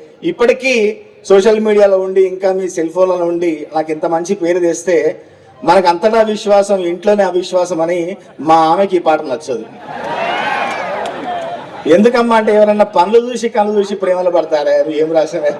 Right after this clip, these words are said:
పాట. సరే, అందుకని నేను చాలా చిన్న చిన్న విషయాలు కూడా నాకు నచ్చుతాయి అని చెప్పడానికి ఇట్లాంటి పదాలు రాసిన అని ఆమెను ఒప్పించడానికి Facebook-లో ఆమె బర్త్‌డేకి ఒక పోస్ట్ పెట్టిన, "నేను చిన్నప్పుడు చదివిన పాఠాలే మర్చిపోలేదు,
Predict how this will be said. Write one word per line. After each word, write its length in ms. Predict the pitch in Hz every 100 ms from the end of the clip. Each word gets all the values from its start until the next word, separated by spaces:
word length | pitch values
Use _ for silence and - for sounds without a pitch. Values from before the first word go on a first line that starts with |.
| -
పాట. 120 | 123 - - - - - 285 - 254 - 262 247 - 381 - - 392 - - -
సరే, 220 | 190 190
అందుకని 600 | 185 190 233 254 254 214
నేను 280 | 185 220 262
చాలా 300 | 254 202 214
చిన్న 220 | 214 214
చిన్న 260 | 226 269
విషయాలు 320 | 247 226 233 214
కూడా 200 | 214 208
నాకు 260 | 185 175
నచ్చుతాయి 520 | 160 160 196 214 196 - - -
అని 180 | 175 190
చెప్పడానికి 440 | 190 196 202 202
ఇట్లాంటి 260 | 190 185 175
పదాలు 340 | 156 165 180
రాసిన 440 | 165 156 165 190 151 - -
అని 200 | - 196
ఆమెను 380 | 160 175 220 208
ఒప్పించడానికి 800 | 196 233 226 214 202 196 202 175
Facebook-లో 460 | 180 190 190 196 196
ఆమె 160 | 180
బర్త్‌డేకి 420 | 170 160 180 185 180
ఒక 140 | 165
పోస్ట్ 260 | 170 - 160
పెట్టిన, 340 | 147 127 117 - - -
"నేను 140 | 165 185
చిన్నప్పుడు 520 | 190 190 214 214 202
చదివిన 340 | 196 185 190
పాఠాలే 580 | 175 160 156 160 185 185
మర్చిపోలేదు, 840 | 185 170 - 160 165 147 170 165